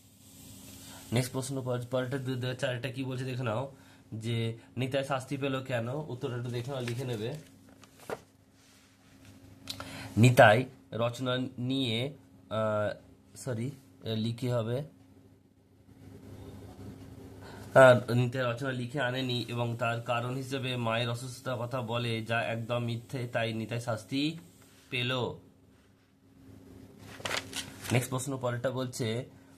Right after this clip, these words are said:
বলছে কোন পারাবারকে অনন্ত পার বলা হয়েছে? এটা হবে জ্ঞান পারাবারকে। লিখবে জ্ঞান পারাবার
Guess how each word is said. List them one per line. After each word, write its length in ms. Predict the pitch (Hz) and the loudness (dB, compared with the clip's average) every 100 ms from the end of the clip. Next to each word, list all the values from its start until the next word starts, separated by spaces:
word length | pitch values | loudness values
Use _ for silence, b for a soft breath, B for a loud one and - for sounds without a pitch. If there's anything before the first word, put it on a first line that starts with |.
| - | -10
বলছে 200 | 117 135 | -8 -6
কোন 400 | 123 131 131 123 | -6 -4 -4 0
পারাবারকে 600 | 120 120 123 127 127 135 | 0 2 0 -2 -2 -2
অনন্ত 540 | - 120 127 123 139 120 - - | 0 0 0 -2 -4 -6 -12 -2
পার 340 | 127 131 123 | 2 2 2
বলা 280 | 110 117 120 | 0 2 2
হয়েছে? 600 | 131 127 120 143 135 170 170 | 0 -2 0 -2 -2 -2 -4
এটা 180 | 110 120 | -6 -2
হবে 200 | 117 117 | -2 -2
জ্ঞান 320 | 110 113 120 | 0 0 0
পারাবারকে। 760 | 123 117 113 110 104 104 87 82 - - - - - - - | 0 2 2 2 0 -2 -4 -6 -14 -20 -20 -20 -20 -20 -10
লিখবে 460 | 107 113 117 131 131 | -8 -4 -2 0 0
জ্ঞান 600 | 101 110 110 117 131 151 - - - - - - - - - - - - - - - - - - - - | 0 0 2 2 0 -4 -8 -20 -20 -20 -20 -20 -20 -20 -20 -20 -20 -20 -20 -18 -18 -16 -16 -14 -8 6
পারাবার 2500 | 120 110 110 110 113 147 - - - - - - - - - - - - - - - 95 98 98 90 | 10 12 12 10 8 4 -4 -20 -20 -20 -20 -20 -20 -20 -20 -20 -20 -20 -20 -16 -6 -2 4 6 4